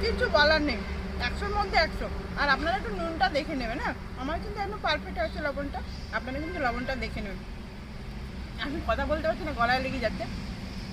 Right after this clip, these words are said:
এটা খেয়ে নিই। আপনাদেরকে বলছি, আর আপনারা সবাই সুস্থ থাকবেন, সাবধানে থাকবেন, ভালো থাকবেন। আর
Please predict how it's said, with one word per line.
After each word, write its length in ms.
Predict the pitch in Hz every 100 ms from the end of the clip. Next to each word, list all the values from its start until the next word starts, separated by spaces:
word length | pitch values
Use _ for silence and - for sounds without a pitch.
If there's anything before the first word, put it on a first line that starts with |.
| -
এটা 120 | 240 277 254
খেয়ে 220 | 262 277 311
নিই। 120 | 508 - - - - - - - - - - - - - - - - - - - -
আপনাদেরকে 360 | 226 302 339 330 262
বলছি, 280 | 277 - 277 - - - - - - - - 202
আর 140 | 214 220 - - - 202
আপনারা 180 | 233 269
সবাই 180 | 277 277
সুস্থ 180 | 294 - 302
থাকবেন, 300 | 320 277 311 - -
সাবধানে 340 | 208 - 277 269
থাকবেন, 220 | 240 294 294
ভালো 160 | - 220 269
থাকবেন। 280 | 269 262 403 - - -
আর 80 | 196